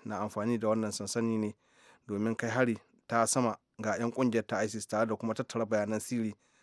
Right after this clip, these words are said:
game da kungiyar. Labaran na zuwa muku ne daga nan sashen Hausa na Murya Amurka da ke nan birnin Washington D C.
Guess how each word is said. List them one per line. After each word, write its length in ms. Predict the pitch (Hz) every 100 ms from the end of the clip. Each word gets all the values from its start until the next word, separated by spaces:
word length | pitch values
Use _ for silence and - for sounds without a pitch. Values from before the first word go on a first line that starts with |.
| _
game 180 | 104 113
da 60 | 107
kungiyar. 500 | - 113 101 107 101 _ _ _ _ - - - - - 135
Labaran 400 | 131 143 165 208
na 140 | 143
zuwa 160 | 165 156
muku 180 | 151 147
ne 100 | 151
daga 140 | 123
nan 140 | 143 139
sashen 320 | 143 139 113
Hausa 360 | 135 135 147 -
na 220 | 135 135
Murya 240 | 147 135 -
Amurka 320 | 110 104 107
da 80 | 101
ke 160 | 110
nan 160 | 127 110
birnin 240 | 139 139
Washington 460 | 139 131 104 - 104
D 100 | 104
C. 280 | - 107